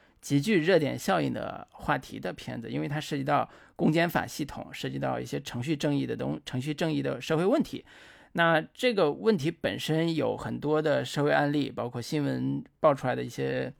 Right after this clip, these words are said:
呃，社会案例，冤假错案的案例有关，包括聂树斌案啊，包括很多案子都有关。所以这个故事本身它有非常强烈的社会话题，我相信很多人为什么这么喜欢这部作品，也是因为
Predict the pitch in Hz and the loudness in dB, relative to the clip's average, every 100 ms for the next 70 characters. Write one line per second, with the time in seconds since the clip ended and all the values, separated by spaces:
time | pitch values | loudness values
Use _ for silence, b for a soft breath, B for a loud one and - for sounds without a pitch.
0 | B B B B 123 117 113 113 117 160 | B B B B -4 -2 -2 -4 -6 -4
1 | 160 143 156 160 175 - 139 147 139 - | 0 4 6 6 4 0 -2 0 0 0
2 | 156 151 135 123 _ - 143 147 127 117 | 2 2 2 -4 _ -2 0 0 -2 0
3 | 151 175 - b b 127 135 139 135 135 | 2 2 0 b b -4 -2 -2 -2 -2
4 | 139 147 151 135 131 127 123 104 127 143 | -2 0 2 0 0 -4 -4 -4 0 0
5 | 123 143 143 117 135 139 165 147 B B | -2 0 0 -2 -4 0 0 0 B B
6 | B B 240 202 190 _ _ - 247 - | B B 4 4 2 _ _ 0 2 2
7 | 147 - 101 - 165 160 160 170 139 120 | 0 -2 -4 0 -2 0 0 2 0 0
8 | 185 196 165 160 - 131 127 - 151 165 | -2 0 0 -2 -6 -4 -4 -4 -6 -6
9 | 151 - 113 120 185 196 - 95 135 175 | -10 -8 -8 -6 -4 -4 -4 -4 -2 0
10 | 147 170 B B B 160 147 143 233 175 | -2 -4 B B B -2 -2 0 0 0
11 | 147 - - 135 151 135 135 _ 208 147 | -2 -6 -6 -4 -4 -6 -8 _ -2 -2
12 | 131 123 120 - 190 185 143 | -2 -6 -6 -4 -2 0 0